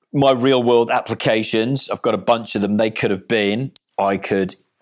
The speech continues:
interview successful entrepreneurs and write a book about it, and then either self-publish or pitch it to publishers. I could interview successful entrepreneurs and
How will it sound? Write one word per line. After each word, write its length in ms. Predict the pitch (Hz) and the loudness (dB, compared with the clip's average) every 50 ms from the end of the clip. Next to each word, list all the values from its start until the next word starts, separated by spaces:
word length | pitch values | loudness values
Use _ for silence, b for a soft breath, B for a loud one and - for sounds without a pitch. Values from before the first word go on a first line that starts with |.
| _ _ _ _ - | _ _ _ _ -6
interview 540 | 113 113 98 - 101 95 107 107 104 98 92 | -6 -6 -4 -8 -8 -4 -2 -2 -2 -2 -2
successful 440 | - 80 - - 107 - - 110 | -6 -8 -6 -6 -6 -4 -4 -4
entrepreneurs 540 | - 98 92 - 98 87 - 107 123 165 185 | -2 -2 -2 -2 -4 -4 -2 0 0 0 0
and 100 | 139 107 | 0 0
write 200 | 104 101 95 - | 0 0 0 -2
a 20 | 101 | -6
book 300 | 92 - 123 117 - - | -4 -2 -2 0 0 0
about 280 | 101 123 123 123 127 | 2 4 6 6 6
it, 300 | 160 214 220 - - _ _ _ _ B B B B B B B B | 4 2 -2 -4 -12 _ _ _ _ B B B B B B B B
and 180 | B 101 98 92 | B -4 -2 0
then 200 | - 110 107 104 | 2 2 2 2
either 220 | 101 101 98 98 95 | 2 2 0 0 -2
self-publish 920 | - - 107 95 - - - - 113 98 101 101 101 98 90 - - - - | -2 0 -2 -2 -2 -4 0 0 0 0 2 0 0 0 -2 -4 -8 -8 -4
or 360 | 113 104 104 101 95 92 - _ - | -2 -2 0 0 -2 -4 -6 _ -8
pitch 320 | - - 113 - - - | -4 -4 -4 -4 -4 -2
it 280 | 104 98 95 - - - _ - | -2 -2 -2 -4 -14 -20 _ -12
to 640 | - - - 104 101 95 92 92 90 85 78 - - - | -10 -6 -2 0 0 2 2 0 0 -2 -4 -6 -8 -4
publishers. 500 | - 117 120 131 123 - 180 220 233 - B B B B B B B | -4 -2 -2 -2 -2 0 0 0 0 -4 B B B B B B B
I 120 | 110 110 | -2 -2
could 340 | - - 190 165 147 - - | 0 2 0 0 0 0 -2
interview 640 | 147 143 131 - - 120 113 117 120 117 127 123 117 | -2 -2 -2 -2 -4 -4 -2 0 2 2 2 2 2
successful 480 | 110 - - - - 123 - - 120 - | 0 -2 -6 -6 -6 -6 -4 -2 -2 -2
entrepreneurs 840 | 113 101 - - 117 107 110 110 107 107 107 104 101 - - - - - | -2 -4 -4 -4 -4 -2 -2 0 0 0 0 0 -2 -4 -8 -14 -12 -8
and 440 | - 107 104 101 101 98 98 95 - | -4 -2 0 0 0 0 0 -2 -4